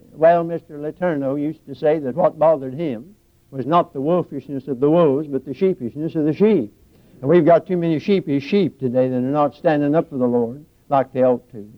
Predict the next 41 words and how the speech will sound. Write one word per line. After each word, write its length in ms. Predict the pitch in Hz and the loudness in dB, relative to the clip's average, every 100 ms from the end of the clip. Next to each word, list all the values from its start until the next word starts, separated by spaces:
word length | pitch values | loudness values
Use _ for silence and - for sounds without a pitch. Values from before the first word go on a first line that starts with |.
| _ _ _ _ - | _ _ _ _ 2
We 200 | 190 226 | 4 6
need 300 | 233 190 156 | 4 2 -2
to 140 | 151 | -6
make 260 | 135 196 156 | -2 -6 -4
a 60 | |
new 220 | 160 208 190 | -6 -6 -6
study 380 | - 180 139 | 0 0 2
of 60 | 131 | 0
that 160 | 131 135 | 2 2
old 260 | 143 143 | -2 0
word 260 | 139 147 120 | 2 2 0
world. 640 | 110 147 147 165 202 202 - _ - | 2 4 4 2 0 -2 -8 _ 0
One 200 | 165 196 | 4 4
of 80 | 175 | 4
the 80 | 170 | 4
words 320 | 208 190 165 | 4 4 -2
is 140 | 160 | -8
cosmos. 680 | - 269 208 123 117 123 147 | 0 4 4 2 -6 -14 -14
You 100 | 135 | -12
know, 260 | 139 131 | -8 -6
you 160 | 135 165 | -6 -6
get 300 | 151 160 - | -4 -4 0
cosmology 1080 | 170 160 156 135 160 160 135 117 104 113 113 | 2 2 0 -2 2 2 2 -4 -8 -10 -10
and 240 | 113 110 _ _ - | -10 -14 _ _ 0
even 400 | 185 151 156 147 | 2 2 -2 2
cosmetics 880 | 185 175 151 151 190 131 113 - | 4 4 0 0 2 2 -2 -8
from 220 | - 131 143 | -10 -4 2
that 220 | 143 131 | 2 2
word, 320 | 135 160 190 | 0 2 2
and 240 | 147 139 - _ _ | 2 0 -4 _ _
John 340 | 135 208 214 185 | 4 4 4 -2
says 280 | 185 185 151 | -2 -2 -2
more 180 | 185 | -8
about 260 | 170 170 143 | -2 0 0
it 100 | 151 | -2
than 100 | 151 | -12
anybody 340 | 151 151 147 | -10 -8 -8
else 140 | 151 143 | -8 -14
in 80 | 143 | -12
the 40 | |
Bible. 380 | 143 139 87 - | -6 -6 -6 -20